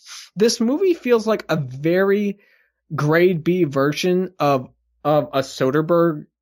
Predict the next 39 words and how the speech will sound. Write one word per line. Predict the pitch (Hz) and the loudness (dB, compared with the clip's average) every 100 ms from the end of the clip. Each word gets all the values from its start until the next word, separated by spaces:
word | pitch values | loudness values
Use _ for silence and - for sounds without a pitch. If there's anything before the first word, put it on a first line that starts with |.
| - | -2
of | 143 135 | 0 0
Soderbergh's | 127 - 156 147 151 131 - | -2 0 0 2 -2 -2 -2
Ocean's | 156 160 143 | -2 -2 -4
Eleven, | 127 135 180 226 | 0 0 0 -2
but | 220 254 - 190 | 0 0 -2 -8
for | - 277 | -6 -4
me, | 294 302 | -2 -2
that's | 277 277 | -2 -2
not | 359 | -4
necessarily | 320 320 - - 226 226 170 | -4 -6 -4 0 2 4 2
a | |
bad | 135 151 165 | 2 -2 -2
thing. | 190 180 | -4 -4
It | 170 | -2
is | 190 233 | -4 0
my | 220 | 0
biggest | 196 190 175 | 2 0 -2
problem | 196 175 175 | -2 -2 -2
with | 160 | -4
the | |
movie | 147 151 160 165 | -4 -2 0 0
'cause | 160 151 139 - - - - | 0 -4 -4 -12 -20 -16 -8
I | 156 | -2
think | 185 175 - - | -2 -2 -4 0
Gary | 170 165 | 4 4
Ross | 147 143 156 | 4 4 2
should | 156 165 156 | 0 -4 -6
have | 139 | -4
put | 170 | -4
his | 147 139 | -4 -4
own | 143 139 | -6 -6
style | - 151 143 147 135 | -4 -2 0 0 -2
and | 117 | -6
twist | - - 135 - - | -12 -6 -4 -4 -8
into | 139 135 143 | -6 -4 -4
the | 147 | -4
film. | 160 165 185 - - - - _ _ - | -2 0 -2 -4 -14 -20 -20 _ _ 0
But | 208 - | 0 0
overall, | 196 277 359 190 180 240 - | 0 0 0 0 0 0 -4